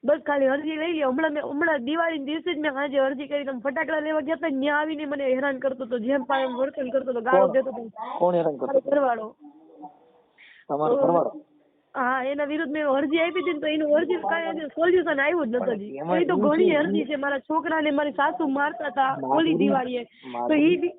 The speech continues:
Speaker 1: ઈ રેકોર્ડિંગ મારી પાસે આવ્યું ને ભાઈ, એક જ મિનિટ, તો ઈ રેકોર્ડિંગ મેં પોલીસ સ્ટેશનમાં આપ્યું ને, એના વિરુદ્ધ અરજી લખાવી ને, તો ઈ લોકોએ, તો ઈ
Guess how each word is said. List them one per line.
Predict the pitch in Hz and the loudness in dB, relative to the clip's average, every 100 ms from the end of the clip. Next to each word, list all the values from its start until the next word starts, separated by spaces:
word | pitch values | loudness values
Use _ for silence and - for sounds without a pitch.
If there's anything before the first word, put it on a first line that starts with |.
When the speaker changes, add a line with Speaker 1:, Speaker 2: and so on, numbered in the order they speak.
| - | 2
Speaker 1:
ઈ | 349 | 4
રેકોર્ડિંગ | 339 359 381 381 339 | 4 2 2 2 2
મારી | 370 | 0
પાસે | 359 370 | 2 2
આવ્યું | 370 | 2
ને | 277 | 2
ભાઈ, | 294 | 0
એક | 302 302 | 2 -2
જ | |
મિનિટ, | 247 262 247 | -2 -8 -6
તો | 285 | -4
ઈ | 302 | 0
રેકોર્ડિંગ | 330 339 349 330 | 0 0 -2 -2
મેં | 311 | -2
પોલીસ | 339 349 285 | 0 0 0
સ્ટેશનમાં | 330 330 302 330 | 0 0 0 0
આપ્યું | 294 | -2
ને, | 294 | -2
એના | 320 | -2
વિરુદ્ધ | 320 330 294 | 0 0 2
અરજી | 311 311 | 0 0
લખાવી | 330 339 349 339 | -2 -2 -4 -4
ને, | 277 | -6
તો | 285 | -6
ઈ | 302 | -6
લોકોએ, | 311 302 302 | -6 -8 -8
તો | 311 | -2
ઈ | 320 311 311 349 | 0 2 0 -4